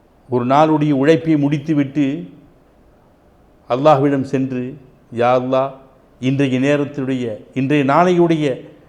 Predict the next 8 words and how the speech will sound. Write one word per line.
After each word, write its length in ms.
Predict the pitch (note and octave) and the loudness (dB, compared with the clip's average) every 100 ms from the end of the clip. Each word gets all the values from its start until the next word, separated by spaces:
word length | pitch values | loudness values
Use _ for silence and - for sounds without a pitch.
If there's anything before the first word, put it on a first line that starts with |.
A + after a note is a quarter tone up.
| _ - A#2+ | _ -16 -4
வேலைகளெல்லாம் 800 | C3 E3 F3+ D3+ F3 E3+ F3+ F#3 | 4 6 6 4 2 4 2 4
நான் 220 | E3 D3 | 2 2
முடித்து 340 | C3 C#3 C3+ | 0 -2 -4
விட்டேன், 480 | C3 A#2+ A#2+ A2 G#2 - _ _ _ _ _ _ _ _ _ | -6 -6 -10 -12 -14 -20 _ _ _ _ _ _ _ _ _
இப்பொழுது 380 | A#2+ G#2 C3 B2 | -8 -4 -2 -2
உன்னிடம் 260 | A#2+ A#2+ | -2 -2
வந்து 240 | A2 A#2 A#2+ | -4 -6 -6
விட்டேன். 460 | A2+ A2 G2+ G2+ | -8 -10 -16 -18